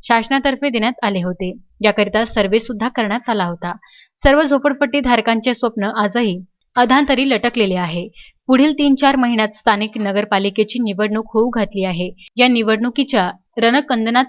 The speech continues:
पुन्हा झोपडपट्टी धारकांच्या मतांमध्ये परिवर्तित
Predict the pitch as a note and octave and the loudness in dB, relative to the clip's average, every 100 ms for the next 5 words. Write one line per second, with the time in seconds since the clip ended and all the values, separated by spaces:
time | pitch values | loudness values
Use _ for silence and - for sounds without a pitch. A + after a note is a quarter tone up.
0 | B3+ A#3+ F#3+ G3 F#3 G#3 A#3 A3+ A3+ B3 | -2 -4 -2 -4 -4 -2 -2 -4 -4 -4
1 | G3 G3 G#3 G3+ A#3 G#3 F#3 G3 G#3+ A#3+ | -2 -2 -2 -2 -2 -2 -2 -2 -2 -4
2 | F3+ F3+ _ - B3 C4+ D4 C#4+ C#4+ | -6 -10 _ 0 2 4 2 -2 -4